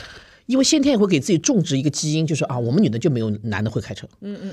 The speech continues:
Speaker 2: 嗯，嗯。
Speaker 1: 而且包括被洗脑嘛，被周围的人洗脑，和生下来就被洗脑，
Speaker 2: <laughs>
Speaker 1: 觉得我们对机械方面。
Speaker 2: 哦，那我是一直不服气这个事情的。
Speaker 1: 哦，我也不太服气，但其实我确实拿到车的时候，我很早就拿到了嘛，很早，很早就拿到驾照的时候，开的时候还是会紧张，确实紧张，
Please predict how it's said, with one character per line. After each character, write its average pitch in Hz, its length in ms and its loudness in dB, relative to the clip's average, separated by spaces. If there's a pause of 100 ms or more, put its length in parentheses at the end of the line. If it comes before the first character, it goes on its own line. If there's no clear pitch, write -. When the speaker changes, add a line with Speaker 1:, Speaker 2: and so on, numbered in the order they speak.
Speaker 2:
嗯， 185 140 -12
嗯。 165 60 -14
Speaker 1:
而 170 100 2
且 220 80 6
包 240 160 4
括 226 100 4
被 208 120 2
洗 - 160 0
脑 139 180 0
嘛， 104 180 -4
被 151 120 0
周 165 160 2
围 151 100 4
的 139 80 2
人 135 160 0
洗 - 160 0
脑， 135 140 -2
和 165 100 4
生 302 180 4
下 294 60 4
来 233 80 4
就 190 80 4
被 175 100 6
洗 151 200 2
脑， 135 180 2
Speaker 2:
<laughs> - 20 -4
Speaker 1:
觉 156 120 4
得 160 40 6
我 131 120 2
们 117 80 -2
对 143 160 4
机 233 100 -4
械 156 240 2
方 - 0 -
面。 - 0 -
Speaker 2:
哦， - 20 -2
那 120 60 -2
我 120 60 0
是 117 100 -2
一 - 60 0
直 - 20 -6
不 240 120 -10
服 185 160 -12
气 - 180 -16
这 170 100 -12
个 160 80 -12
事 - 160 -20
情 - 180 -20
的。 - 60 -20 (200)
Speaker 1:
哦， 160 300 2
我 214 60 8
也 - 60 6
不 185 80 2
太 185 100 4
服 139 180 0
气， 160 160 0
但 226 140 4
其 - 160 2
实 262 80 6
我 233 100 6
确 262 140 2
实 220 80 0
拿 196 140 4
到 214 100 4
车 214 160 2
的 208 80 4
时 190 100 2
候， 170 200 6
我 147 100 6
很 190 160 4
早 214 100 6
就 175 100 4
拿 123 140 4
到 135 140 4
了 120 80 2
嘛， 104 160 0
很 190 160 0
早， 180 160 0
很 208 120 2
早 214 100 4
就 175 100 4
拿 143 100 4
到 151 80 4
驾 139 160 2
照 135 120 2
的 120 80 0
时 135 80 -4
候， 120 40 -2
开 - 140 -2
的 196 80 0
时 175 60 0
候 160 40 -2
还 139 120 -4
是 190 80 -4
会 214 100 0
紧 113 160 -2
张， 123 160 -8
确 - 100 0
实 208 120 2
紧 185 160 2
张， - 180 -8